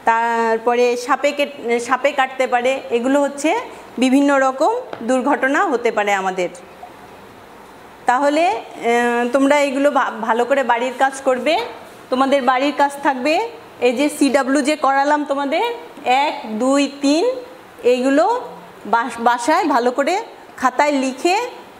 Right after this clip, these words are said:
লিখবে এবং, উম, পড়বে। আর শূন্যস্থানটা তোমরা সম্পূর্ণ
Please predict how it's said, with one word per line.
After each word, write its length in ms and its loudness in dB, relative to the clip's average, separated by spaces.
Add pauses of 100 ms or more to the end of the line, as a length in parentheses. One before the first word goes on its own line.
(360)
লিখবে 360 0
এবং, 540 2 (720)
উম, 180 -4 (100)
পড়বে। 380 0 (560)
আর 240 -2 (160)
শূন্যস্থানটা 600 4
তোমরা 320 2
সম্পূর্ণ 680 2